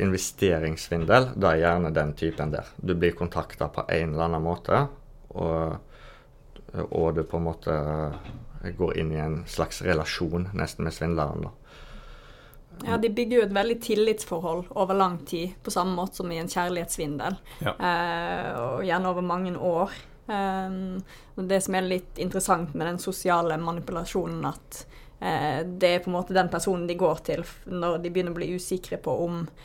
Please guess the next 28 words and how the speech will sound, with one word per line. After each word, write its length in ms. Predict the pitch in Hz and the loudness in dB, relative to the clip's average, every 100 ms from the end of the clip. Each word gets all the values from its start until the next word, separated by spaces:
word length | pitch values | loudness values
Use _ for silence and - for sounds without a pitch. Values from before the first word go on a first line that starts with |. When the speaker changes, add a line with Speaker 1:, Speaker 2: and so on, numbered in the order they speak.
| - - | -20 -6
Speaker 2:
eh, 880 | 175 165 165 165 165 147 156 175 101 - | -2 0 0 0 -2 -2 -4 -6 -10 -6
er 240 | - 175 | -4 -2
dette 220 | 185 175 | -2 0
her, 240 | 180 160 190 - - | 2 2 0 -12 -14
eh, 260 | - - 196 190 220 - 220 | -12 -10 -8 -8 -10 -10 -8
g-, 320 | 196 - - 214 | -8 -10 -4 4
går 240 | 220 202 | 6 6
det 80 | 190 | 4
så 80 | 208 | 6
bra 160 | 202 190 | 8 6
som 140 | 196 | 4
det 120 | 180 | 0
ser 160 | 190 190 | 2 2
ut 160 | 185 - | 2 0
som? 300 | - 202 202 | 0 0 0
Og 460 | - 196 180 180 180 - - - - | 0 2 2 2 -2 -10 -20 -16 -4
det 240 | 196 190 | 4 6
jeg 160 | 180 180 | 6 6
har 320 | 180 175 180 | 8 8 4
fått 160 | 196 | 2
med 180 | 196 190 | 4 4
meg 200 | 175 202 | 4 2
er 60 | 196 | 4
jo 40 | |
at 140 | 175 - | 2 2
de 140 | 180 | 4
også 160 | 175 175 | 6 6
gjerne, 340 | 170 180 170 | 2 2 2